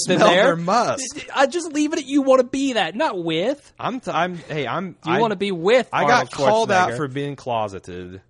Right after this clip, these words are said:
Speaker 2: and I'm not going to keep my,
Speaker 1: <laughs>
Speaker 2: I'm not gonna keep my man crushes under wraps, man.
Speaker 1: All
Speaker 2: Don't
Speaker 1: right.
Speaker 2: try to repress
Speaker 1: Uh,
Speaker 2: me.
Speaker 1: okay, do what you wanna do. Whatever
Speaker 2: Uh,
Speaker 1: makes you feel good.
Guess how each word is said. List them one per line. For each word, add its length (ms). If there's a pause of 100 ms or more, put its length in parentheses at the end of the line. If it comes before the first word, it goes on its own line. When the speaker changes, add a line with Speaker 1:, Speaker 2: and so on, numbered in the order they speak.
(480)
Speaker 2:
and 160
I'm 160
not 200
going 340
to 100
keep 260
my, 300 (100)
Speaker 1:
<laughs> 40
Speaker 2:
I'm 200
not 180
gonna 200
keep 180
my 120
man 320
crushes 840 (760)
under 280
wraps, 460
man. 600
Speaker 1:
All 80
Speaker 2:
Don't 80
Speaker 1:
right. 140
Speaker 2:
try 160
to 80
repress 500 (120)
Speaker 1:
Uh, 120
Speaker 2:
me. 140
Speaker 1:
okay, 400
do 220
what 200
you 160
wanna 220
do. 280 (280)
Whatever 280
Speaker 2:
Uh, 160
Speaker 1:
makes 140
you 80
feel 200
good. 240